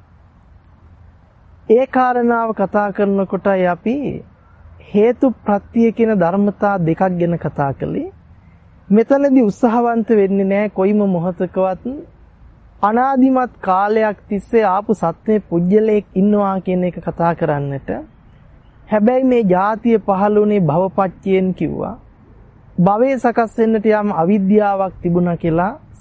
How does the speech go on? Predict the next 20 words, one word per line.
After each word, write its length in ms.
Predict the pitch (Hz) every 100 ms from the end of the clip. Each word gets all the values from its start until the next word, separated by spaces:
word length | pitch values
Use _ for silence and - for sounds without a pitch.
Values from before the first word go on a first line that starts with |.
| - - - -
අපි 220 | 170 180
කතා 340 | 170 - 175 170
කළා. 340 | 156 - 294 - - - _ - - - - -
එතකොට 440 | 180 185 214 226 202
ඔන්න 260 | 160 185
ඔය 180 | 185 180 208 302 - - - - - - - -
භවයට 560 | 165 180 220 254 254 247
අනුකූලවයි 800 | 196 196 214 226 226 220 208 190
ජාතිය 460 | 156 170 175 196 190
පහළ 320 | 190 196 190
වෙන්නේ. 420 | 185 185 202 277 330 - - - - - - - - -
ඒ 180 | 233 285
ජාතියට, 800 | 233 196 214 277 - 226 180 - 190 339 339 - - - - 175
ජාතියෙන් 720 | 202 226 269 - 277 262 220
ජාතියට 640 | 185 214 226 226 247 233 214
පොදු 380 | 165 185 208 262 277 165 - - - - - - - - -
හේතු 440 | - 240 269 277 240
ධර්මතා 560 | 226 214 208 202 196
යෙදිලා 380 | 185 175 190 190
තියෙනවා. 500 | 190 170 170 180 285